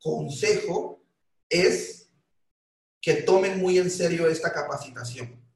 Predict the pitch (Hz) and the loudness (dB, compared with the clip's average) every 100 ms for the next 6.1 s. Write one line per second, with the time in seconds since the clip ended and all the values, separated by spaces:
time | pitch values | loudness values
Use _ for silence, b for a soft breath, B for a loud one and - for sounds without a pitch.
0 | _ 151 170 - - 156 156 180 214 - | _ 0 2 0 -6 -4 0 2 2 -2
1 | - - 165 151 - 131 123 120 190 202 | -10 -6 -4 -4 -6 -8 -8 2 2 2
2 | - 247 254 - _ _ _ _ _ _ | -2 -6 -6 -12 _ _ _ _ _ _
3 | _ _ _ - 165 160 156 151 151 151 | _ _ _ 2 6 8 6 4 2 2
4 | 156 - - 170 185 180 170 175 170 156 | -2 -2 -2 -2 0 2 2 2 -2 -4
5 | 147 139 147 156 - 127 127 123 120 107 | -6 -4 0 0 -2 -6 -4 -2 -2 -2
6 | - | -8